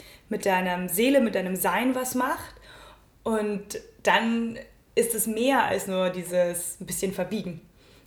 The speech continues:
Aber dieses Gutfühlen durch das Verbiegen und durch dieses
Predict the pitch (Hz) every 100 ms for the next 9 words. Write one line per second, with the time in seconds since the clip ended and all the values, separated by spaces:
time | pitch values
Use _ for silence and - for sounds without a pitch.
0 | - - 208 196 196 190 - 277 320 -
1 | 240 202 214 - 202 196 190 254 254 226
2 | 208 196 196 190 196 185 190 -